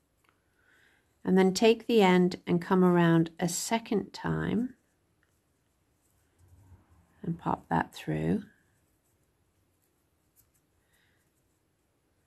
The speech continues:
That will give you two rows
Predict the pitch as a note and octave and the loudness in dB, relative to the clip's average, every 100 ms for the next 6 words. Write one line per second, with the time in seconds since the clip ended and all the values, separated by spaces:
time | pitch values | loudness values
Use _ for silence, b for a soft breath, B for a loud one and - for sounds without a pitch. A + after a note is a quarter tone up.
0 | _ _ b b b b b _ - F#3+ | _ _ b b b b b _ 0 0
1 | F#3+ G3+ G3+ G3+ G3 F#3+ F#3 F#3 - B3 | 2 0 4 4 4 2 2 0 -4 0
2 | B3 A3+ G#3+ G3+ F#3+ | 2 4 6 6 4